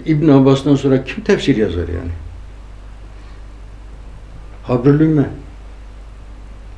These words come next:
Kimin ağzına düşmüş? Ama öyle değil işte. Ta gele gele, e, zindanda, e, şey, e, Mısır zindanlarında tefsir yazıyor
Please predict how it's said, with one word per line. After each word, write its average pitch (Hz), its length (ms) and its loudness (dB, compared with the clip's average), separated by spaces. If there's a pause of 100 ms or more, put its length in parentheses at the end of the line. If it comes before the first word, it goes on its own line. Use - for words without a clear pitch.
(600)
Kimin 180 240 6
ağzına 139 460 6
düşmüş? - 460 -12 (560)
Ama 120 100 -4
öyle 180 280 4
değil 208 220 4
işte. 123 300 -10 (1000)
Ta 147 320 6
gele 143 320 6
gele, 123 300 0 (760)
e, 117 60 -8 (340)
zindanda, 135 800 4
e, - 680 -10
şey, - 340 4
e, - 40 -2 (680)
Mısır 139 320 4
zindanlarında 110 800 0
tefsir 185 320 0
yazıyor 233 420 0